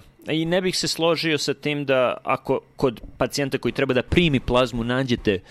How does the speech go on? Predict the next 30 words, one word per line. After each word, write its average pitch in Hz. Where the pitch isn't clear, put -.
neutrališuća 113
antitela, 123
mislim 127
da 123
to 123
ne 120
mora 127
neophodno 120
da 117
znači 120
da 113
tuđa 120
plazma 113
neće 110
pomoći, 101
jer 90
u -
pitanju 107
su 110
različita 101
antitela, 98
ne 90
znamo 98
kakvu 98
kombinaciju 101
dobijamo 90
tom 101
donacijom, 107
a 98
zato 107